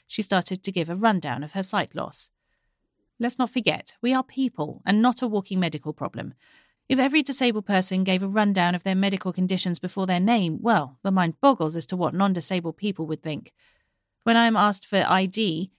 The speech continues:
this usually will include a passport, utility bill, or a driving licence. At that, I will bend down and ask my guide dog if he has my driving licence. I sometimes get a good laugh or a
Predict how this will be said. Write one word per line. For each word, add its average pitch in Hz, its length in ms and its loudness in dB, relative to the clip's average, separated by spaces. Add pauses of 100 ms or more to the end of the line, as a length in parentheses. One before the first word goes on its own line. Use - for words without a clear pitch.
(160)
this - 160 -4
usually 226 380 2
will 165 100 0
include 180 320 -2
a 180 60 -8
passport, 185 640 0
utility 196 420 -2
bill, 156 260 -4
or 196 120 -2
a 190 40 -4
driving 175 340 0
licence. - 580 -10 (380)
At 190 140 2
that, 165 320 -10
I 175 60 -2
will 170 80 -2
bend 202 240 0
down 165 280 -4
and 175 120 -2
ask 160 160 -6
my 165 140 -6
guide 226 280 2
dog 156 240 -6
if 175 80 -12
he 226 160 -4
has 196 220 -2
my 165 100 -6
driving 151 380 -4
licence. - 1000 -8
I 175 60 -6
sometimes 165 460 -6
get - 140 -6
a 165 40 -4
good 175 180 -2
laugh 170 380 2
or 175 80 -2
a 156 60 -4